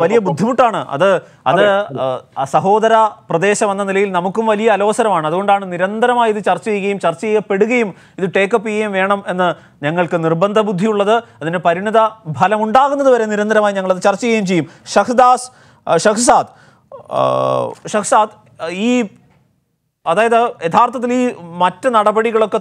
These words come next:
Speaker 1: തുടങ്ങിയതിന് ശേഷമുള്ള ഒരു പൊതു പ്രതികരണം എങ്ങനെയായിരുന്നു? ആ, ജനങ്ങളുടെ, ദ്വീപ്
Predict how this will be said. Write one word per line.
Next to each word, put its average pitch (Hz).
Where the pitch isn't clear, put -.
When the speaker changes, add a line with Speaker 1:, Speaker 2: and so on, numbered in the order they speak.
Speaker 1:
തുടങ്ങിയതിന് 208
ശേഷമുള്ള 202
ഒരു 196
പൊതു 202
പ്രതികരണം 180
എങ്ങനെയായിരുന്നു? 156
ആ, 123
ജനങ്ങളുടെ, 196
ദ്വീപ് 196